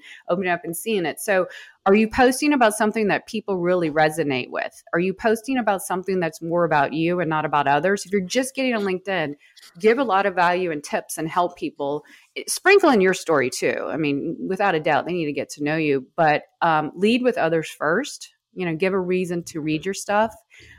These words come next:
Um, I think that's where a lot of people go wrong. Or it starts small. Make your content digestible nuggets. I know some people feel compelled that they have to write a book.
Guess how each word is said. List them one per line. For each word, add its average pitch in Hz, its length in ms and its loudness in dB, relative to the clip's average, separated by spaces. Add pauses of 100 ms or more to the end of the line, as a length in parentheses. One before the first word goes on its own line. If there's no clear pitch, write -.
(240)
Um, 165 280 2
I 180 100 2
think 208 200 -6
that's 170 260 0
where 196 120 2
a 175 60 2
lot 160 200 2
of 170 80 -8
people 185 240 -6
go 175 100 0
wrong. 165 480 2
Or 180 160 2
it 185 100 -6
starts - 380 0
small. 247 380 4
Make 196 240 2
your 381 80 2
content 302 500 0
digestible 208 640 0
nuggets. 165 760 -2
I 190 100 0
know 233 180 0
some 254 220 -4
people 247 260 -4
feel 226 200 -2
compelled 185 460 -2
that 165 100 -10
they 180 80 0
have 170 180 2
to 170 80 -10
write 165 220 0
a 160 40 0
book. 147 340 2